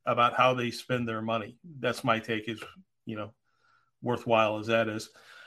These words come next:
Uh, question from Mister Robinson. He says, "Who would you guys rather spend an entire week with in the Browns organization, from a player to an owner?" I think, think picking Andrew Berry's brain for a week would be awesome.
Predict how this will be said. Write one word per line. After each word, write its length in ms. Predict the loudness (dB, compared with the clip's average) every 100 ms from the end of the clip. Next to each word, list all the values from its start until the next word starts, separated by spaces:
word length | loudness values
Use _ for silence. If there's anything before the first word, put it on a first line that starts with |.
| 4
Uh, 320 | 12 12 12 8
question 400 | 8 8 8 4
from 200 | 6 6
Mister 420 | 2 6 6 6
Robinson. 960 | 10 12 12 8 2 4 4 4 0 -8 _ -20 _ _
He 60 | -2
says, 260 | 2 2
"Who 160 | 4 4
would 180 | 4 0
you 100 | 4
guys 300 | 6 6 4
rather 260 | 4 4
spend 340 | 0 -2 -2 0
an 120 | -2
entire 420 | -2 4 4 4
week 300 | 2 -2 0
with 240 | 0 0 -2
in 100 | -4
the 60 |
Browns 380 | 2 2 2 0
organization, 840 | -4 -2 -4 -2 0 0 -2 -4
from 180 | -4 -4
a 60 | -2
player 360 | 2 2 2
to 200 | -2 -2
an 120 | -2 -2
owner?" 500 | 0 2 2 0 -4 _ _ _ _ _ _ -4
I 100 | -4
think, 240 | 2 0 0 _ -4
think 240 | -4 -4
picking 400 | -6 -6 -4 -4
Andrew 320 | -2 -2 -2 -6
Berry's 420 | 0 2 2 -4
brain 320 | 0 0 0
for 200 | -2 -2
a 60 | 0
week 240 | -2 -2
would 140 | -4
be 160 | -4 -2
awesome. 580 | 6 8 8 2 0 -2